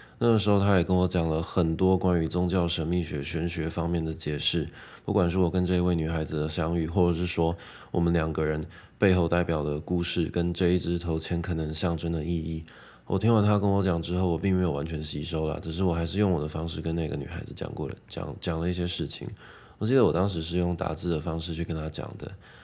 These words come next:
啊，我有跟她建议要怎么样去解决她的事情，比方说去哪间庙里拜拜啊，去问什么神明之类的。我有大概跟她解释到要怎么去处理，解决掉她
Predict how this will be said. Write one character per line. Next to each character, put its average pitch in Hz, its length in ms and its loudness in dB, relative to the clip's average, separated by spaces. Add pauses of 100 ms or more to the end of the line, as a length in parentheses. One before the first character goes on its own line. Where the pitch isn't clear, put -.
(200)
啊， 92 180 2
我 87 200 6
有 76 100 2
跟 87 200 -2
她 85 320 0 (440)
建 95 260 4
议 85 260 2 (260)
要 82 360 0 (240)
怎 87 140 -2
么 80 160 0
样 92 200 2
去 90 220 -2
解 82 160 -2
决 80 160 -4
她 85 180 -4
的 80 140 -2
事 82 180 -2
情， 73 220 -6
比 80 140 -6
方 85 180 -2
说 80 260 -2 (340)
去 82 440 -2
哪 82 140 -2
间 90 140 0
庙 95 200 2
里 80 80 0
拜 82 220 0
拜 85 180 0
啊， 73 160 -2
去 82 160 -6
问 85 220 0
什 - 120 -8
么 71 120 -6
神 78 180 -6
明 78 220 -6
之 85 120 -6
类 80 160 0
的。 - 220 -8 (380)
我 101 100 0
有 90 80 4
大 95 160 2
概 92 160 0
跟 87 140 -2
她 87 180 0
解 82 180 -2
释 80 220 -4
到 82 260 -2 (640)
要 104 260 2
怎 78 160 -6
么 80 140 -6
去 85 220 -4
处 78 240 -6
理， 73 360 -6
解 - 160 -6
决 78 200 -6
掉 80 440 -4
她 80 400 -6